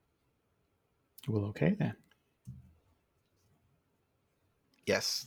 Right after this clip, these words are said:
Speaker 2: The, so there's, um, it, it's got some additional cuisine too. So if we look at, like, a lunch menu on it,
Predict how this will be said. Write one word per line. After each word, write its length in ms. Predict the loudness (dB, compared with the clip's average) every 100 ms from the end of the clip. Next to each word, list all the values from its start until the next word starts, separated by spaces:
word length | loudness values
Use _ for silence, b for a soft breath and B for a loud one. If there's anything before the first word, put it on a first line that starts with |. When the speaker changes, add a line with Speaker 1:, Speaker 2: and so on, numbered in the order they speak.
| 2
Speaker 2:
The, 180 | 2 2 -8 -6
so 280 | 8 10 12
there's, 420 | 10 10 8 4
um, 460 | 6 6 6 2 -4 -12 -20 _ _ -20 -20 _ _ _ _ _ _ _ _ _ _
it, 160 | -2 2
it's 160 | 2 6
got 140 | 6
some 120 | 8
additional 260 | 6 6 0
cuisine 440 | 2 2 4 2
too. 280 | 2 2 2 2
So 300 | 2 2 2 B B B _
if 120 | 2
we 80 | 6
look 160 | 6 6
at, 80 |
like, 140 | 4 4
a 40 |
lunch 320 | 4 4 2
menu 320 | 2 2 2 2
on 220 | 2 2
it, 360 | 0 -2 -10